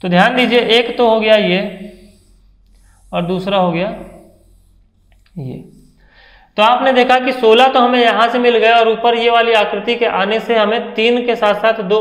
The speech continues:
और अतिरिक्त त्रिभुज बनते हुए दिखाई दे रहे हैं। तो सोलह और अगर हम पाँच की बात करें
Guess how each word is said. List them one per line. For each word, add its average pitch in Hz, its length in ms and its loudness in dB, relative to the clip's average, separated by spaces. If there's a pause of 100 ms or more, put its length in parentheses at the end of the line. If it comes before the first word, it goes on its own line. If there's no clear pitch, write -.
और 202 180 4
अतिरिक्त 208 320 -2
त्रिभुज 202 260 -4
बनते 180 280 -4
हुए 196 100 -4
दिखाई 175 320 -2
दे 185 180 -2
रहे 220 100 -2
हैं। 220 80 -4
तो 220 80 -6
सोलह 185 280 -2
और 196 260 0
अगर 185 160 -2
हम 180 180 -4
पाँच 185 240 -2
की 190 120 -8
बात 185 260 0
करें 185 320 2